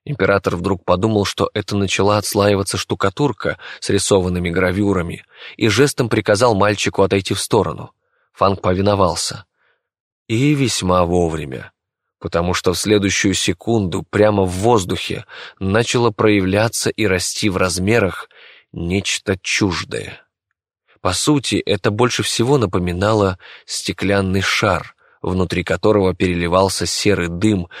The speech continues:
с черными прожилками. Шар быстро расширялся, сначала искривляя, а потом и пожирая пространство. «Фэйфо,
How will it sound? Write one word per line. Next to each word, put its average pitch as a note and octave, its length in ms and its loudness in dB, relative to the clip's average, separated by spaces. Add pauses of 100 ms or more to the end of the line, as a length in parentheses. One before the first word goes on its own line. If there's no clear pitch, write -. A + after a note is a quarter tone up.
(140)
с - 80 -12
черными F2+ 480 0
прожилками. F#2 840 -4 (440)
Шар F#2+ 340 0
быстро F#2 600 0
расширялся, F2+ 960 -2 (260)
сначала F#2+ 460 2
искривляя, F2+ 800 0 (340)
а G#2+ 100 0
потом B2+ 440 0
и A#2+ 80 -6
пожирая G2+ 640 2
пространство. - 880 -2 (1500)
«Фэйфо, C3+ 1160 4